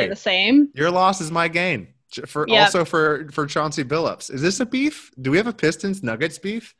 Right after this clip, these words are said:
Speaker 1: I think we have a beef right now, personally.
Speaker 2: <laughs> Now that you're seeing this, like, so starkly
Speaker 1: I'm just
Speaker 2: one after
Speaker 1: getting
Speaker 2: the other?
Speaker 1: pissed right now.
Speaker 2: Uh,
Speaker 1: The Nuggets are the reason for the downfall of the Pistons.
Speaker 2: So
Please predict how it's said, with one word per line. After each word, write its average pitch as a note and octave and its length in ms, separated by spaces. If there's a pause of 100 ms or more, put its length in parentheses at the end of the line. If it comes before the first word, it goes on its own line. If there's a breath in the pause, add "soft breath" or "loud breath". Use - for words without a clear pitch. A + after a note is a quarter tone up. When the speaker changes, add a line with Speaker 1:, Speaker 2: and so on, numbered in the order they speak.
(100)
Speaker 1:
I A#3+ 160
think A4 260
we B3 240
have A#3+ 180
a A#3 80
beef G3 360
right F3+ 180
now, F#3 200
personally. F#3 760
Speaker 2:
<laughs> C#3 80
Now C#3 120
that E3 120
you're D#3 140
seeing C#3+ 340
this, F3 220
like, A#2+ 200
so B2+ 220
starkly B2+ 420
Speaker 1:
I'm D4 120
just A4+ 160
Speaker 2:
one D4 100
after C#4+ 120
Speaker 1:
getting F4 180
Speaker 2:
the A#3 80
other? B3+ 120
Speaker 1:
pissed - 340
right A3+ 260
now. G#3 480 (1160 loud breath)
Speaker 2:
Uh, A2+ 460
Speaker 1:
The D4+ 160
Nuggets D#4 460
are D#4+ 200
the C#4 160
reason A3+ 720
for B3 160
the A#3 140
downfall G#3 640
of G3 100
the G3 100
Pistons. G#3+ 1080
Speaker 2:
So C3 420